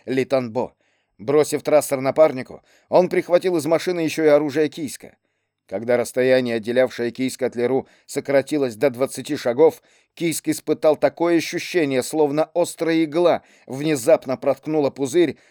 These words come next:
внутри которого он находился. Обрывки пузыря разлетелись в стороны, и теперь Кийск мог услышать все звуки мира, которых прежде был лишен.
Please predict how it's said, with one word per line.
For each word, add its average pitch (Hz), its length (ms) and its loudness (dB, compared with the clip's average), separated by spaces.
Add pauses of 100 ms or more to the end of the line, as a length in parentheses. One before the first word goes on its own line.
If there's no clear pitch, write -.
внутри 147 420 -4
которого 131 580 -2
он 123 180 -4
находился. 113 680 -8 (460)
Обрывки 120 480 -6
пузыря 117 480 -2 (220)
разлетелись 135 680 -4
в - 80 -16
стороны, 151 560 2 (220)
и 156 80 -2
теперь 151 320 -2
Кийск 165 420 -6
мог 147 260 0
услышать 151 460 -4
все - 260 -4
звуки 151 400 0
мира, 151 360 0
которых 143 540 0
прежде 135 440 -2
был 120 260 -4
лишен. 107 540 -10